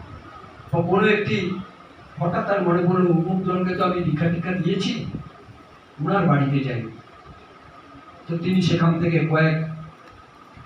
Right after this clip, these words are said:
মাইল তিনি গাড়ি করে গিয়ে তার বাড়িতে উপস্থিত হলেন। তো ওনার ঋত্বিক তিনি প্রণাম দা-,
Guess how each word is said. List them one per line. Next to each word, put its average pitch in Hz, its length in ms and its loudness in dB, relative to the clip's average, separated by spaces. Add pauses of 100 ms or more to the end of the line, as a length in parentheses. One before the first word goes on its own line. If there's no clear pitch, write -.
(260)
মাইল 143 400 2 (840)
তিনি 147 240 2
গাড়ি 147 320 2
করে 151 160 2 (120)
গিয়ে 180 200 2 (960)
তার 147 240 4
বাড়িতে 147 260 2 (140)
উপস্থিত 139 460 0
হলেন। 113 220 -10 (1300)
তো 190 60 0 (120)
ওনার 226 280 4 (760)
ঋত্বিক 233 380 2
তিনি 220 180 2 (120)
প্রণাম 196 440 4
দা-, 185 200 0